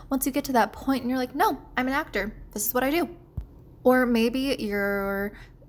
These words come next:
um, starting off in photography and you're like, "No," you wanna say, "No, I'm a photographer.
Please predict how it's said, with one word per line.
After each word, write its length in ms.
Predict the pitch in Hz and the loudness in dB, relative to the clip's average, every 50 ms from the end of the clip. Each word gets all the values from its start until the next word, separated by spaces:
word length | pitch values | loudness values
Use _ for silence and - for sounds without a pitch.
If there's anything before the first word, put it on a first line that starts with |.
| - | -4
um, 240 | - 208 202 202 202 | -2 0 0 0 0
starting 320 | 208 - - 208 196 196 190 | 0 0 0 0 0 0 -2
off 160 | 180 190 - | -2 -2 -2
in 80 | 214 | -4
photography 580 | 214 233 220 - - - 226 - 254 247 - 214 | -4 -4 -4 -4 -2 -2 0 0 -2 -4 -4 -6
and 80 | 185 185 | -6 -4
you're 120 | 196 196 | -4 -6
like, 160 | 196 - - | -4 0 2
"No," 320 | 220 - - - - - - - - - - - - - - | 4 4 4 4 2 0 -6 -16 -20 -20 -20 -20 -14 -8 -4
you 120 | 226 214 | -2 0
wanna 160 | 208 214 202 | 0 0 0
say, 220 | 208 - 214 202 202 | 0 0 0 0 0
"No, 220 | 202 240 262 220 | 0 0 0 0
I'm 140 | - 202 190 | 0 0 -2
a 40 | 208 | -2
photographer. 640 | - - - - - 180 180 - 202 - 240 247 | -4 -6 -6 -2 2 2 2 2 0 -4 -4 -6